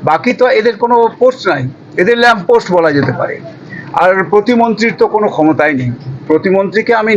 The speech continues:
নিজে কয়েকবার বলেছি, কেন্দ্রীয় সরকারের দিকে আঙুল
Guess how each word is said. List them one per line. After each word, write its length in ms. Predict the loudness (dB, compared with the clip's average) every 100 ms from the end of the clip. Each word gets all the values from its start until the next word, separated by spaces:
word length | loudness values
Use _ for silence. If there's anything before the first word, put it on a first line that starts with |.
| 4
নিজে 140 | 2 2
কয়েকবার 360 | 0 2 0 0
বলেছি, 300 | 0 -2 -6 -10 -20 -20 -18 -18 -18 -18 -18 -2
কেন্দ্রীয় 340 | 0 2 2 2 0
সরকারের 480 | -2 0 2 4 2 0 -2 0
দিকে 160 | 0 2 0
আঙুল 180 | 0 -2